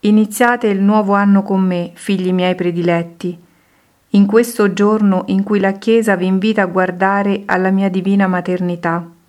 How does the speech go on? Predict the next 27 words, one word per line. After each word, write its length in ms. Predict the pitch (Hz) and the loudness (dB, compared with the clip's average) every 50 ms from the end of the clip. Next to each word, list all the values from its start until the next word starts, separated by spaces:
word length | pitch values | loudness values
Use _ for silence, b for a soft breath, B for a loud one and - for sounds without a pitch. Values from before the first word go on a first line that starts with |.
| _ _ _ _ _ _ _ _ _ _ _ _ _ _ _ _ _ _ _ _ _ _ _ _ _ _ | _ _ _ _ _ _ _ _ _ _ _ _ _ _ _ _ _ _ _ _ _ _ _ _ _ _
Come 300 | - 233 233 226 226 214 | 0 2 4 4 4 4
mio 160 | 202 196 190 | 4 2 0
figlio 400 | 190 - 202 196 196 190 185 180 | 0 -2 -4 -2 -2 0 -2 -2
Gesù 460 | 170 180 180 180 180 196 202 196 202 | 0 0 -2 -2 -2 -2 -4 -4 -6
si 180 | - - - 208 | -8 -6 -4 -4
è 80 | 190 | -2
totalmente 720 | 196 - 208 202 208 196 196 196 202 208 220 220 208 196 202 | -2 -2 -2 -2 0 0 2 2 4 4 4 2 2 0 0
a 60 | 185 | -2
me 200 | 180 180 190 196 | 0 0 0 0
affidato 800 | 190 190 - - 180 180 190 180 180 180 175 175 180 175 175 b b b b b b b b b b b _ _ | -2 -4 -4 -6 -4 -2 -2 -2 -2 -2 -4 -4 -6 -6 -6 b b b b b b b b b b b _ _
per 180 | - 202 202 202 | -2 -2 -2 0
trovare 480 | 202 214 208 196 226 226 233 233 220 | 0 0 2 2 2 2 2 0 0
nella 300 | 196 190 185 185 185 180 | 0 0 2 0 0 2
mamma 400 | 185 190 196 202 208 202 196 185 | 2 2 2 4 4 4 4 2
difesa 500 | 175 170 185 185 - 233 226 233 220 220 | 2 -2 -4 -2 2 4 4 4 4 2
e 60 | 196 | 0
protezione, 920 | 196 - 190 185 175 185 180 180 - - - 220 214 220 220 202 185 185 B B B B B B B B B B B B B _ | 0 0 -2 -2 0 -2 -4 -4 -8 -4 0 2 2 4 4 2 2 0 B B B B B B B B B B B B B _
così 280 | - - 208 208 202 247 | 0 0 2 2 4 4
anche 260 | 254 247 247 247 233 | 4 4 4 2 2
voi 260 | 208 196 196 185 180 | 2 2 2 2 2
lasciatevi 640 | 175 180 180 180 - - 196 196 196 202 185 170 175 | 2 0 -2 -4 -2 -2 -2 -2 0 -2 -2 -2 -2
condurre 520 | - - 180 180 180 196 202 202 196 190 180 | -2 0 0 0 0 0 0 0 0 -2 -2
sicuri 520 | 185 - 190 175 - 202 208 214 208 196 | -4 -6 -8 -6 -2 -2 0 0 0 0
dalla 240 | 180 170 170 170 170 | 0 0 0 0 0
vostra 360 | 185 202 208 202 202 - 190 | 0 -2 -2 -4 -4 -4 -2
mamma 320 | 180 180 180 185 185 185 | -2 0 0 0 0 -2
celeste. 800 | 180 185 - 180 175 170 165 170 165 - - - - 165 165 - | -2 -4 -4 -2 -2 -2 -2 -4 -6 -10 -12 -10 -8 -10 -10 -10